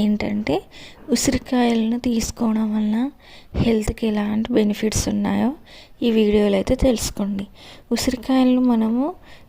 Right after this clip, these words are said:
తీసుకోవడం చాలా మంచిది శరీరానికి. ఉసిరికాయలను ఏ విధంగా తీసుకుంటే మంచిది, ఎలా తీసుకోవడం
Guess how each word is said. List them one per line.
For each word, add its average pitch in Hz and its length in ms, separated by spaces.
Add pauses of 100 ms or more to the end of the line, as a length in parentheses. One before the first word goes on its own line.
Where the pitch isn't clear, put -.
(140)
తీసుకోవడం 226 600 (140)
చాలా 208 380
మంచిది 214 400 (120)
శరీరానికి. 208 760 (460)
ఉసిరికాయలను 247 680 (160)
ఏ - 100
విధంగా 226 440
తీసుకుంటే 214 480 (100)
మంచిది, 208 460 (880)
ఎలా 240 180 (160)
తీసుకోవడం 233 600